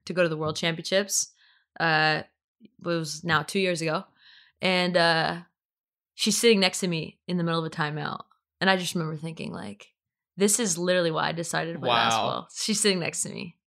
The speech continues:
Speaker 2: That's so cool.
Speaker 1: Like, this is so cool. So that, that was, like, a moment of, like, "Oh my God,"
Speaker 2: Yeah,
Speaker 1: you know? <laughs>
Speaker 2: that's
Speaker 1: I get more giddy than that than, like, beating,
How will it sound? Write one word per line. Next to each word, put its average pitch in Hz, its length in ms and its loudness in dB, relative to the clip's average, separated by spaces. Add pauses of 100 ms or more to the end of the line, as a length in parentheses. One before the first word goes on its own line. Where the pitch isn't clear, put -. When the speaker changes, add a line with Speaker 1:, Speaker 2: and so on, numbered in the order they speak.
(120)
Speaker 2:
That's 135 440 -2
so 117 260 -6
cool. 196 80 -6
Speaker 1:
Like, 175 240 6
this 196 180 -2
is 170 120 -6
so 156 280 -2
cool. 151 380 -6
So 220 140 10
that, 233 340 8
that 226 200 8
was, 220 140 4
like, 208 160 6
a 208 40 4
moment 202 320 8
of, 196 100 4
like, 208 320 4 (440)
"Oh 415 60 10 (460)
my 554 80 12
God," 554 260 12
Speaker 2:
Yeah, - 140 8
Speaker 1:
you 339 80 12
know? 269 420 10
<laughs> 220 420 2
Speaker 2:
that's - 140 -8
Speaker 1:
I 233 120 10
get 277 160 10
more 247 160 10
giddy 202 320 8
than 175 260 6
that 185 260 6
than, 165 160 -4
like, 151 220 -6 (260)
beating, 165 500 -4